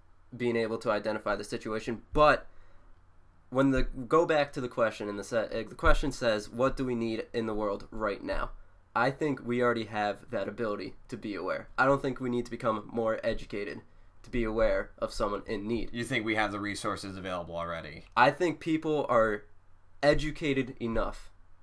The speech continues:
Speaker 1: even if you're on the lowest possible scale of I Q. I think people
Speaker 2: And by low I Q, just to clarify, you mean they're aware of what's going on around them. They're not just in
Speaker 1: I
Speaker 2: their
Speaker 1: think
Speaker 2: own
Speaker 1: anyone can be
Speaker 2: tunnel.
Speaker 1: aware.
Speaker 2: Okay.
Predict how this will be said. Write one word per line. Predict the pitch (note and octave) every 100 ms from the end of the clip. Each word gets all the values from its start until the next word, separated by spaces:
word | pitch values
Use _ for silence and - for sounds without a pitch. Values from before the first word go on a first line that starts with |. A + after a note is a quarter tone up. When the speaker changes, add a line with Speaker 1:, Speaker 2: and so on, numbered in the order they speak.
| - -
Speaker 1:
even | C3 C#3 D3+
if | C#3 C#3
you're | C3
on | B2+
the | A2+
lowest | A2+ A#2+ B2+ C3+ -
possible | B2 A2 A2 - G#2+ G#2 - _ - - - - -
scale | - - A#2+ G2+ -
of | - A2+
I | A2 G#2+
Q. | G#2 G2+ E2 - - - - - - - -
I | A#2 B2+
think | C3+ C#3+ A#2+
people | - C3 C3+
Speaker 2:
And | C3+
by | B2+ B2+ C3 -
low | D3+ D3
I | B2
Q, | B2 C3 B2
just | A#2 G2+ -
to | A2+
clarify, | - - A#2+ A2+ A2+ G#2
you | G#2
mean | G#2
they're | G2+ G2+
aware | G#2 A2 A2 G#2+ G2+
of | F#2+
what's | G#2 -
going | - G2+
on | F#2+ F#2
around | F#2+ F2+
them. | F2+ F2+
They're | F2+
not | G#2 G2+
just | F#2 G2 G#2+
in | G#2+
Speaker 1:
I | D#3+
Speaker 2:
their | G3+
Speaker 1:
think | G#3+ G3
Speaker 2:
own |
Speaker 1:
anyone | E3+ G3 G3 D3 A#2
can | B2
be | A#2
Speaker 2:
tunnel. | A2+ G#2
Speaker 1:
aware. | F#2+ F#2 - G2
Speaker 2:
Okay. | -